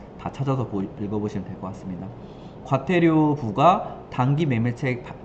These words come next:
발생 사실의 통보 등 이런 것들 해야 된다는 얘기죠. 알려줘야 된다는 얘기죠. 각 기관이나 뭐 임직원들, 이런 사람들한테.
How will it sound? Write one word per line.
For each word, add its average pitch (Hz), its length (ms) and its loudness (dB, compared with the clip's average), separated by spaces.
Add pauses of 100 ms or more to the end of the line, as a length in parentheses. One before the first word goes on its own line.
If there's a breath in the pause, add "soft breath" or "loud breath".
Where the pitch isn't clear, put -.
(100)
발생 127 300 0
사실의 131 380 -2
통보 147 400 2
등 104 400 0 (600 loud breath)
이런 170 220 4
것들 151 500 2 (1500)
해야 180 180 6
된다는 131 360 4
얘기죠. 113 400 0 (1800)
알려줘야 127 420 2
된다는 110 360 0
얘기죠. 123 280 -2 (300)
각 - 220 -4
기관이나 113 720 0 (220)
뭐 95 160 -2
임직원들, 101 680 -2 (720)
이런 98 160 -6
사람들한테. 123 640 -4